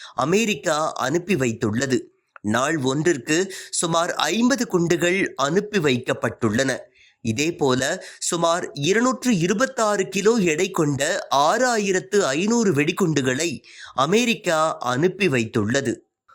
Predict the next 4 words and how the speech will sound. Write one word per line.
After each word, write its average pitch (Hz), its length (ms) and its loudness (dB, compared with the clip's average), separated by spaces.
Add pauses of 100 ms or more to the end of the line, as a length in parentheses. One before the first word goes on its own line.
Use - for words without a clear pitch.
(120)
மேலும் 139 560 2 (540)
Hellfire 214 600 2
Precision 208 600 0
Guided 180 480 2